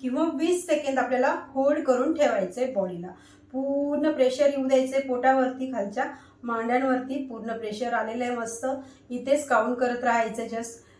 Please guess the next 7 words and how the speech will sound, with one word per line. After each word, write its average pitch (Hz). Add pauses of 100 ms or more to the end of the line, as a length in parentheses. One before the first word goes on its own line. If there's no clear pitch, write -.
(180)
ट्वेंटी 233
काउंट 240
करायचे, 240
थर्टी 220
करायचे, 233
फोर्टी 208
करायचे, 190